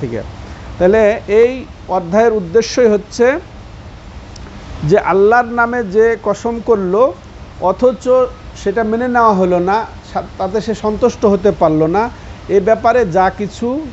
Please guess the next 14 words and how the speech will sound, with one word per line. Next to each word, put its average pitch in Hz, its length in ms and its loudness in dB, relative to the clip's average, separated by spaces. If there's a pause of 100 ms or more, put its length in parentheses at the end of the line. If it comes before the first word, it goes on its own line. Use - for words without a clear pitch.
(360)
সতর্ক, 196 580 0 (200)
সতর্কীকরণ 202 640 2
এসেছে, 202 500 2 (840)
হ্যাঁ, 170 160 4
হুঁশিয়ারি 220 480 4
এসেছে 208 400 0
সে 254 160 -2
সম্পর্কিত। 156 1040 -6 (380)
তাহলে 190 140 2
এটা 196 400 4
এই 160 420 -2
উদ্দেশ্য 165 480 -2
হচ্ছে 170 300 -2
এরকম। 127 360 -6